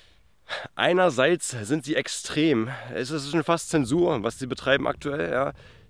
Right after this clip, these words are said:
Die, äh, entmonetarisieren Videos und löschen sogar teilweise Videos, ganz harmlose Videos, wegen einem Wort im Titel, das reicht schon aus. Auf der anderen Seite gibt man ihnen Trends, sieht irgendwie Videos von wegen für zweihundert Euro die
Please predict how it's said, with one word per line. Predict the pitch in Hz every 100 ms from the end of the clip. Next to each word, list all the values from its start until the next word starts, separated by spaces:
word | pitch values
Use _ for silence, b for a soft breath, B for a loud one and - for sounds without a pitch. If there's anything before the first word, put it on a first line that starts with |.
| - -
Die, | 127 131
äh, | 120 123 120 - - - - - - - -
entmonetarisieren | 156 151 160 156 139 123 131 98
Videos | 151 175 170 -
und | 104
löschen | 139 170 131
sogar | 101 98
teilweise | - 98 101 104
Videos, | 110 123 147 B B 107
ganz | 123 131 -
harmlose | - 147 175 - 101 107 104 98
Videos, | 104 110 143 - B
wegen | 101 131
einem | - 131 110
Wort | 135 -
im | 107
Titel, | 113 160 117
das | 110 92
reicht | 117
schon | -
aus. | 107 127 - B B -
Auf | 143
der | 151 143
anderen | 190 165 147
Seite | 143 147
gibt | -
man | 147
ihnen | 156 151
Trends, | - 165 139
sieht | -
irgendwie | 147 135
Videos | 147 170 -
von | 139
wegen | 151 151
für | 151
zweihundert | - 151 151 147
Euro | 160 147 147 b b b b b _
die | 143 143